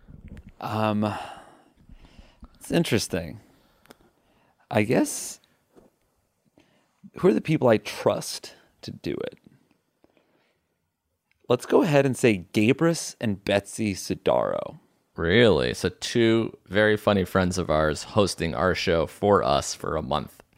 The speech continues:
Speaker 2: at
Speaker 1: Mm-hmm.
Speaker 2: least.
Speaker 1: Yeah. Great improvisers. They're the same age as us, roughly. So I feel like that kind of, like, you know,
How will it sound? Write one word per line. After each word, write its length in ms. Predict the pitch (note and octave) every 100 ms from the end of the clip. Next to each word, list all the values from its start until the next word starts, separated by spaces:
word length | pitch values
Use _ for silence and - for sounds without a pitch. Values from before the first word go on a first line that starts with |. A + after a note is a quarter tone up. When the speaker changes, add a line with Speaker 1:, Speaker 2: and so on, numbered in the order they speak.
| _ _ -
Speaker 2:
at 140 | G2+ -
Speaker 1:
Mm-hmm. 60 | F#2
Speaker 2:
least. 560 | G2+ G#2 G2 - - - _ _ _ _ _ _ -
Speaker 1:
Yeah. 300 | G#2+ D2 - - - -
Great 200 | C3 B2+
improvisers. 640 | A#2+ A#2 G#2+ G#2+ G2+ G#2+ -
They're 140 | A#2
the 100 | A2+
same 300 | A#2 C#3+ C3+ - _
age 320 | G#2 G#2 G2+
as 120 | A2
us, 220 | G#2 G#2+ -
roughly. 420 | G#2+ A#2 A2 A#2
So 200 | - G#2
I 60 | F#2+
feel 200 | - G#2
like 400 | G2 F#2 - - - -
that 240 | G2 F#2
kind 240 | - G2 F2+
of, 100 | F2+
like, 480 | E2 G1+ - - _ _ _ _ _ _ _
you 140 | G2+
know, 240 | G2+ F2+